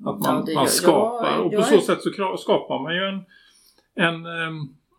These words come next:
Speaker 1: eh, en återkommande kund i läkemedelsindustrin då, för det är man ju om man är en allergiker liksom. Så det är ju jättebra i så fall. <laughs>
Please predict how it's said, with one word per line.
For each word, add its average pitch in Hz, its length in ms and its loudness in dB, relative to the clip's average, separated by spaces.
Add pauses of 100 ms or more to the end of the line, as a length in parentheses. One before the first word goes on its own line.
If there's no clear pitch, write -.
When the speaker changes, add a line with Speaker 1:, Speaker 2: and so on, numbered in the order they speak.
(300)
Speaker 1:
eh, 147 600 -6
en 156 240 -6
återkommande 135 720 2
kund 120 380 -2 (160)
i 196 40 -4
läkemedelsindustrin 135 1000 -4
då, - 140 -4
för - 120 -6
det 185 100 2
är 170 60 -2
man 165 160 0
ju 202 60 0
om 226 60 -2
man 202 140 0
är 139 140 0
en 196 100 0
allergiker 147 560 -2
liksom. - 400 -10
Så 175 100 -2
det 180 60 4
är 196 60 6
ju 202 80 6
jättebra 196 640 0
i 208 60 0
så 190 140 2
fall. - 440 0
<laughs> - 60 -20